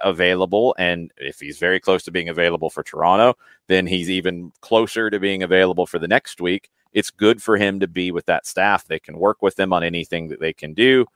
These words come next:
to get him ready to be fully training this week, and it sounds like that's where things are.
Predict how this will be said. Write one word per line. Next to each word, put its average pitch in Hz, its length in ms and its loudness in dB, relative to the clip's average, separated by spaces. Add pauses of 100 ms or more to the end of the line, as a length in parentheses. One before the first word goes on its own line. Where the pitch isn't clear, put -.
(280)
to 101 80 0
get 90 200 -4
him 90 220 -8
ready 87 400 2
to - 160 -10
be 82 180 -6
fully 78 320 0
training 73 540 -2
this 82 240 -2
week, 78 260 -4
and 73 140 -10
it - 80 -16
sounds 107 260 0
like 78 160 -2
that's - 280 -6
where 80 100 -2
things 65 240 -12
are. 65 240 -2